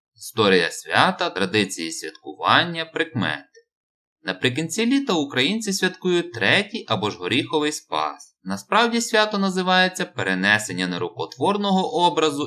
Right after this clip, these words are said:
Ісуса Христа. В народі горіховий або хлібний спас, спас на полотні чи спожинки. Кожна з тих назв має своє значення.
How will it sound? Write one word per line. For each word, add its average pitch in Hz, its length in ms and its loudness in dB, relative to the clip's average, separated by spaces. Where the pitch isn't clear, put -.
Ісуса 156 420 -4
Христа. 85 680 -4
В 104 120 -6
народі 143 800 2
горіховий 202 680 -2
або 117 200 -2
хлібний 175 440 0
спас, 82 640 -4
спас - 420 2
на 226 100 0
полотні 220 960 0
чи 220 180 -6
спожинки. 120 760 -4
Кожна 123 400 2
з 120 80 -2
тих 117 220 0
назв 226 340 2
має 170 300 4
своє 107 380 0
значення. 90 680 -6